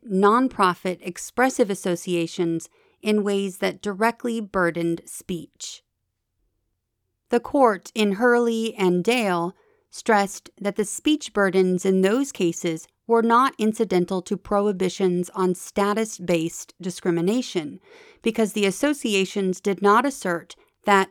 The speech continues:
mere acceptance of a member from a particular group would impair the association's message. Here, the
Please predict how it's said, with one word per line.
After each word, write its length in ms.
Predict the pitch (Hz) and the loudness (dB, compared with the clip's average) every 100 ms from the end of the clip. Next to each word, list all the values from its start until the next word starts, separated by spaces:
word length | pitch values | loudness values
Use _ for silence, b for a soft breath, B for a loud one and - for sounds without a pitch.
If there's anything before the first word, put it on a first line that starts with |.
| _ | _
mere 360 | 214 254 277 269 | 2 4 4 0
acceptance 960 | 190 - - - 311 - 175 160 - - | -2 -6 -2 2 2 0 -4 -4 -12 -6
of 120 | 208 202 | 0 2
a 80 | |
member 420 | 196 202 220 226 220 | 4 4 2 0 0
from 260 | 220 185 | 0 0
a 60 | 180 | 0
particular 600 | - 185 - 285 185 170 | -4 -6 -4 -2 0 0
group 460 | - 262 208 - - _ 202 | 0 0 0 -2 -10 _ -2
would 140 | 208 | 0
impair 520 | 196 190 196 233 233 | 0 -2 -2 2 2
the 160 | 233 233 | 2 0
association's 1000 | 220 190 175 185 165 156 - 165 165 - | 0 -2 -2 -2 -2 -4 -4 -2 -2 0
message. 680 | 220 220 175 - - - - _ _ _ _ _ _ _ _ _ _ _ _ _ _ | -2 -2 -8 -12 -16 -18 -20 _ _ _ _ _ _ _ _ _ _ _ _ _ _
Here, 580 | - 311 240 170 170 - | 2 4 4 2 0 -6
the 300 | 196 226 | -6 -4